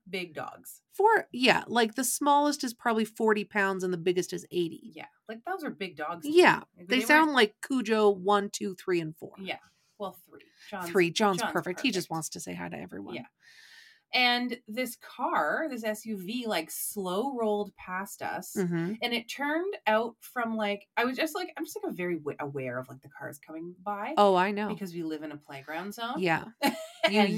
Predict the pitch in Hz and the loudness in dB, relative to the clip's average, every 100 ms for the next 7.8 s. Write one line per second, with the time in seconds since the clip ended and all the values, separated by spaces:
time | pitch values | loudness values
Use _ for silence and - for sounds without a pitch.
0 | 185 190 190 175 202 233 165 - 185 180 | 8 8 8 6 4 4 -2 -6 -6 -2
1 | 196 226 285 320 349 427 214 151 165 202 | 0 2 4 2 2 0 0 0 -2 -2
2 | 226 254 233 269 254 339 269 220 202 175 | -4 -6 -8 -10 -8 -8 -10 -10 -10 -8
3 | 160 151 190 254 254 330 359 370 330 160 | -8 -10 -10 -12 -8 -6 -4 -4 -2 -2
4 | 127 - 220 175 170 190 190 277 302 - | -4 -4 -2 0 0 -2 -2 2 2 0
5 | 285 370 - - 254 339 523 453 240 - | -4 -6 -8 -20 -8 -2 0 0 0 -6
6 | - _ _ 131 330 - _ 180 170 165 | -20 _ _ -8 -6 -6 _ 2 4 2
7 | 175 _ _ _ 320 320 175 139 | -4 _ _ _ -4 -2 -2 -8